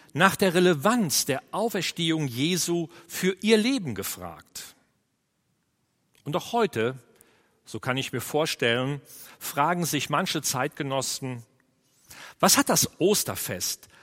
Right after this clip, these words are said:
was hat ein Ereignis, das zweitausend Jahre zurückliegt, nämlich die Auferstehung Jesu von den Toten,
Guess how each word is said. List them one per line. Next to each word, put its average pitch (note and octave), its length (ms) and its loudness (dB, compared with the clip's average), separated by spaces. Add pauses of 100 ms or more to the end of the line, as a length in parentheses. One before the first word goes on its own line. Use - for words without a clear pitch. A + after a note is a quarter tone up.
(180)
was A#3 200 4
hat C4+ 120 2
ein G3 180 0
Ereignis, D#3 1000 -4 (240)
das - 240 0
zweitausend F#3 1000 0
Jahre E3 380 -2
zurückliegt, D3+ 720 -4
nämlich D3 340 -2
die D#3 360 -6
Auferstehung F3+ 720 0
Jesu F#3 460 -2
von F3 200 -4
den D#3 200 -4
Toten, C3+ 520 -6